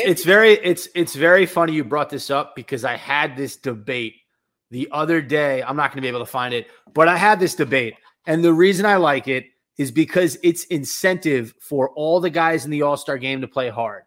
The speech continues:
Speaker 1: And in basketball, are you kidding? If you said, "Hey, East versus West,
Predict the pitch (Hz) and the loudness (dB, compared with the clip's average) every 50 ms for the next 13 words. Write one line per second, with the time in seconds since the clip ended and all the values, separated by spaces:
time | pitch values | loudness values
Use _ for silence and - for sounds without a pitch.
0 | _ _ _ _ _ - 165 165 180 175 147 110 135 143 160 180 175 - - 214 | _ _ _ _ _ -4 -2 0 0 0 0 0 0 0 2 0 0 -2 -4 -6
1 | 180 220 233 247 254 240 151 147 147 180 233 214 - - 202 185 208 226 240 233 | -4 -2 -2 -2 -2 -2 -2 -2 0 -2 -2 -4 -4 -4 -2 0 0 -2 -2 -2
2 | 156 165 147 - - 196 240 226 - - 247 220 196 156 135 - - _ _ _ | -4 -6 -6 -4 -4 -2 -2 -2 0 2 4 4 4 2 2 -2 -8 _ _ _
3 | - 202 190 160 123 110 - - 196 208 220 - - - 185 190 170 - - 139 | 0 2 2 2 0 -2 -4 -4 -2 -2 -2 -2 -2 0 0 0 0 0 0 0
4 | 156 170 143 110 - - - - | 2 2 2 2 0 -6 -12 -12